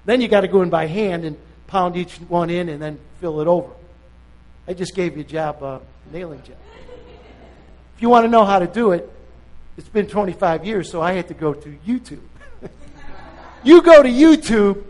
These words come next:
you, you can learn anything on YouTube. Man, I went on YouTube, there's like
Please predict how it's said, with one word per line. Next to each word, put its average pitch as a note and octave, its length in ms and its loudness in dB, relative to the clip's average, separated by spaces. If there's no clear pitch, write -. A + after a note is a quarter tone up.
you, B4 200 -4
you F4 180 6
can C#4 220 0
learn B3 380 6
anything A#3+ 720 4
on F3+ 240 0
YouTube. G#3+ 520 2
Man, D4+ 260 0
I D4+ 120 4
went D4 200 6
on B3+ 160 0
YouTube, C#4+ 480 2
there's C4+ 300 0
like B3+ 280 0